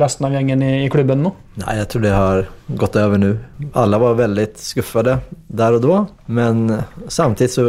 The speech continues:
Speaker 2: visste vi da at nå er det Europa League, og det tror jeg kan passe oss veldig bra.
Speaker 1: For sånn sportslig sett, Trond, så må vi vel si at Molde hører vel mer hjemme i Europa League enn Champions League?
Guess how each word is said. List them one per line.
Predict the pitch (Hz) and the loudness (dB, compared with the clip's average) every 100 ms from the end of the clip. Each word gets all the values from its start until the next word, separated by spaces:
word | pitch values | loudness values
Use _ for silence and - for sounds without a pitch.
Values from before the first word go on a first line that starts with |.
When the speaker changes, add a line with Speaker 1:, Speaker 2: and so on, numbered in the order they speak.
| 120 - - - | 0 -6 -18 -4
Speaker 2:
visste | 123 - - 131 | -4 -2 0 2
vi | 120 | 4
da | 104 104 | 2 0
at | - | -2
nå | |
er | 123 117 | 2 2
det | 113 | 2
Europa | 113 110 113 | 0 -2 -2
League, | 185 214 147 - - | -2 -4 -14 -20 -10
og | 123 | -2
det | 110 | -2
tror | - 107 | 0 -2
jeg | 104 | -2
kan | |
passe | 101 98 | -4 -4
oss | 101 101 | -6 -6
veldig | 95 - - | -6 -8 -10
bra. | - - - | -16 -20 -10
Speaker 1:
For | 120 | -2
sånn | 147 | 0
sportslig | - - 175 - - 123 | -2 -2 -4 -2 0 0
sett, | 131 127 - - | 0 -2 -6 -2
Trond, | 147 175 170 | 0 0 0
så | 151 139 135 131 131 123 113 - 147 135 123 | 2 2 2 -2 -4 -6 -8 -14 -14 -12 -4
må | 127 | -2
vi | 113 | 0
vel | 147 | 0
si | 160 127 | 2 0
at | - | 0
Molde | 143 143 127 | -2 0 0
hører | 127 131 | 2 2
vel | 120 135 | 0 0
mer | 127 113 123 | 0 0 2
hjemme | 143 165 185 180 113 | 2 2 2 2 2
i | 117 110 - | 0 -2 0
Europa | 143 143 131 135 | 2 2 2 2
League | 127 156 139 | 2 2 2
enn | 131 123 | 0 0
Champions | 139 - 117 | -2 -2 -2
League? | 160 175 | 0 -2